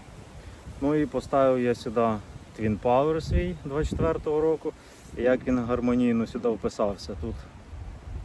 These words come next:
ці кільця, катушкотримача такі сірі, ну і сама темно-сіра катушка. Ну і вага спінінга вісімдесят три грами.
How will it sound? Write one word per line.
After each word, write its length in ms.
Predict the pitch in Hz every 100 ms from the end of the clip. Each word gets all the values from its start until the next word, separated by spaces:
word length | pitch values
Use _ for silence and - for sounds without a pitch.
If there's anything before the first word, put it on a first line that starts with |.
| - -
ці 220 | - 127
кільця, 580 | - 127 123 - 156 156 -
катушкотримача 920 | 139 - - - 139 143 139 151 143
такі 380 | 139 - 143 - - -
сірі, 560 | - - 151 151 143 143 - - - - -
ну 120 | 139
і 80 | 131
сама 280 | 143 135 131
темно-сіра 640 | 127 127 117 - 135 123
катушка. 540 | - 104 104 92 - 98 - - - - - - - - - - - - - - - - - - -
Ну 140 | 127 135
і 80 | 123
вага 320 | 127 135 147
спінінга 500 | - 147 147 135 131
вісімдесят 540 | 120 131 120 117 127
три 200 | 139 127
грами. 280 | 107 104